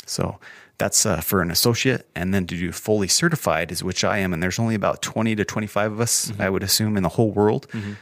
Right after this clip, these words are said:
Speaker 1: that are at that level. Um, you basically have to do that whole thing again, but when you do camp, you have to go up in front of the whole group, and you have to teach a random, uh,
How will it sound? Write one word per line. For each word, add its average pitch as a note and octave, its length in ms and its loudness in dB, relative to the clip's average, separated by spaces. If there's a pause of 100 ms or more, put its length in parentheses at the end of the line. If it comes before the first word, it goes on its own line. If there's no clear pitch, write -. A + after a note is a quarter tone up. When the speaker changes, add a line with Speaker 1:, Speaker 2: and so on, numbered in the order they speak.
(160)
Speaker 1:
that F2+ 140 2
are E2 80 2
at F2 140 -2
that F2+ 180 2
level. A2+ 340 -2 (340)
Um, - 300 -4
you F2+ 140 -6
basically G2+ 260 2
have F#2+ 80 -2
to G2+ 100 -6
do F#2+ 120 -2
that D#2+ 100 0
whole A2 220 -2
thing F#2+ 240 -4
again, F2+ 480 -4 (420)
but - 120 2
when F2+ 140 0
you F#2 80 -2
do E2+ 160 -2
camp, F#2 380 -2
you F#2+ 160 -4
have F2+ 220 0
to E2 160 -2
go F2+ 180 4
up F2+ 100 0
in D#2+ 60 -10
front G2+ 240 -4
of F#2+ 60 -2
the - 80 -2
whole A#2+ 180 2
group, B2+ 420 -2 (160)
and D#2 140 -6
you F#2 100 0
have F2 120 -2
to F2 100 -6
teach - 560 0 (300)
a F2 100 4
random, G2+ 580 0 (240)
uh, E2+ 280 -2